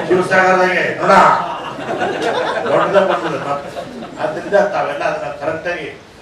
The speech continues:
ಸಿಬ್ಬಂದಿ ಬಹಳ ವಿನಯ ನಮ್ರತೆಯಿಂದ ನಡ್ಕೋಬೇಕು. ಆದ್ರಿಂದ ನಾವೆಲ್ಲ ಅದರ ಸಿಬ್ಬಂದಿಗೆಲ್ಲ ಹೇಳಿ ಮತ್ತೆ ಶುಚಿ, ಶುಚಿತ್ವ ಕಾಪಾಡ್ಕೊಡಿ.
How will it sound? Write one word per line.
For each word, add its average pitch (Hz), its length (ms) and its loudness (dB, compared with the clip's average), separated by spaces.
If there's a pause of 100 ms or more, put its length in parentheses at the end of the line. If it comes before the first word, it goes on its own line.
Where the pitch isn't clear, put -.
ಸಿಬ್ಬಂದಿ 185 560 0
ಬಹಳ - 280 2 (460)
ವಿನಯ 180 320 -2
ನಮ್ರತೆಯಿಂದ 165 640 -4
ನಡ್ಕೋಬೇಕು. 156 480 -4 (460)
ಆದ್ರಿಂದ 160 300 -6 (600)
ನಾವೆಲ್ಲ 139 300 -6
ಅದರ 143 320 -4
ಸಿಬ್ಬಂದಿಗೆಲ್ಲ 160 640 -10
ಹೇಳಿ 170 380 -8
ಮತ್ತೆ 139 200 -14
ಶುಚಿ, 139 460 -16
ಶುಚಿತ್ವ 151 520 -10
ಕಾಪಾಡ್ಕೊಡಿ. 175 640 -4